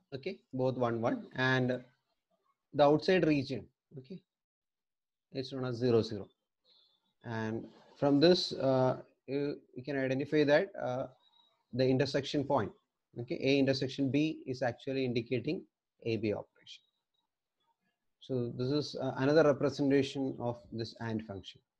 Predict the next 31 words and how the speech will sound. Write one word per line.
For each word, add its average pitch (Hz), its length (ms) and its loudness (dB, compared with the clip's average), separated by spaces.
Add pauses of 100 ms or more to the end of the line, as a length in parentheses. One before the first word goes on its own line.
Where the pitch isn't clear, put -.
(800)
Now 165 220 4
we'll 180 160 8
discuss, 165 520 -2
uh, 131 80 0
one 135 160 0
of 139 120 -4
the 139 60 0
application 139 580 -4
of, 139 180 -8
uh, 120 220 -8 (100)
and 123 220 -4
gate, 190 340 -4
or 135 420 2 (460)
another 143 240 -2
concept, 143 480 -2
uh, 123 280 -4 (320)
which 131 160 -2
is - 100 -10
related 123 340 2
to 123 120 -2
and. 101 220 -6 (1300)
It's 147 200 -2
known 156 180 4
as 151 140 2
the 147 220 -2
enable 156 440 2
or 143 160 2
disable, 139 680 0
uh, 113 340 -2 (120)
input 127 400 0 (1300)
of 117 200 -8